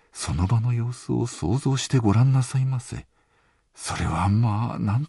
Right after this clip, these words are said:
という不思議千万な感覚でございましょう。私はもう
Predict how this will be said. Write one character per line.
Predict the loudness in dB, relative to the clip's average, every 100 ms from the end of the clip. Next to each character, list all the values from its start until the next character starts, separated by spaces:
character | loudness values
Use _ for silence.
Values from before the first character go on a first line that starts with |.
| -6
と | -4
い | -2 0 0
う | -2 _
不 | -10 -4
思 | -2
議 | 0 0
千 | 0 -2 0
万 | 0 0
な | 0
感 | -2 -2 -2
覚 | -2 -4
で | -4 0
ご | 0
ざ | 0 -2
い | -2
ま | -4
し | -8 -10
ょ | -10
う。 | -10 _ _ _ _ _ _ _ _ _ _ _ _ -10
私 | -8 -6 -6 -4 -4
は | -4 -4
も | -4 -2 0 0
う | -2